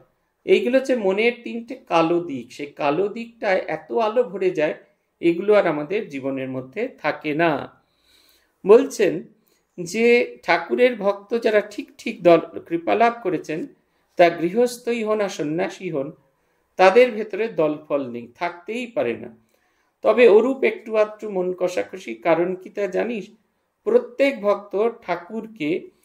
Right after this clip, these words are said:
আপন আপন বুদ্ধির রঙে রাঙিয়ে এক একজনকে এক এক রকম দেখেও বোঝে। এটা খুব স্বাভাবিক, হওয়াটা খুব স্বাভাবিক, আমরা নিজেরা দেখেছি। ভূতেশানন্দজি মহারাজের কাছে আমরা যেতাম, আমাদের মনে হতো,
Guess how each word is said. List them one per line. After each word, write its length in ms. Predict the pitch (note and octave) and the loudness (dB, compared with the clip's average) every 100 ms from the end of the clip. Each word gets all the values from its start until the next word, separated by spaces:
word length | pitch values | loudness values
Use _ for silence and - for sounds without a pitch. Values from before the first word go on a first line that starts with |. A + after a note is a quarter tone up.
| _ _ - | _ _ -8
আপন 400 | F3 F#3 A#3+ B3 | -2 0 2 0
আপন 360 | C4 C4 C#4 A#3 | 0 -2 -6 -6
বুদ্ধির 480 | G#3+ F#3 - G3 | -8 -10 -8 -4
রঙে 260 | F3+ F3 E3+ | -2 -2 -4
রাঙিয়ে 560 | D3+ D3+ C3+ D#3+ G3 - | -4 -4 -6 -6 -8 -8
এক 140 | E3+ G3+ | -8 -2
একজনকে 720 | A#3+ - - F3 E3 - G3+ | -4 -4 -6 -4 -4 -6 -6
এক 220 | - F3 | -6 -4
এক 200 | G3+ - | -6 -6
রকম 300 | E3+ - D#3 | -10 -8 -6
দেখেও 440 | C3+ C3 - D#3 D3+ | -2 -4 -4 -4 -4
বোঝে। 280 | A2+ A2+ D#3 | -4 -10 -8
এটা 160 | D#3+ | -8
খুব 220 | - - | -10 -12
স্বাভাবিক, 500 | - C#3 A#2 G#2+ - - _ _ _ - | -6 -4 -4 -6 -14 -18 _ _ _ 0
হওয়াটা 320 | E3+ F3 F3 | 6 6 6
খুব 260 | - - A#3 | -2 -4 -8
স্বাভাবিক, 480 | - C#3 B2+ - - | -4 -2 -4 -6 -4
আমরা 260 | G3+ A#3 | -2 0
নিজেরা 360 | G#3 F#3+ F#3+ E3+ | -2 0 2 2
দেখেছি। 520 | C3 A#2+ C3+ - B2 _ _ _ _ _ _ _ | 0 -8 -12 -14 -20 _ _ _ _ _ _ _
ভূতেশানন্দজি 760 | G3 G#3+ A#3 A#3 A3+ A3+ A3+ A3+ | 2 6 6 4 0 -2 -4 -2
মহারাজের 380 | G#3+ G#3 G#3+ G#3+ | -2 -2 -4 -6
কাছে 260 | G3 G#3 | -8 -6
আমরা 180 | G3 G3 | -6 -6
যেতাম, 320 | F3+ F#3 A#3+ | -6 -4 -4
আমাদের 260 | G#3+ F3+ E3 | -4 -2 -2
মনে 260 | E3 G3+ | -2 -2
হতো, 380 | F#3 E3+ G3 - | -4 -8 -10 -12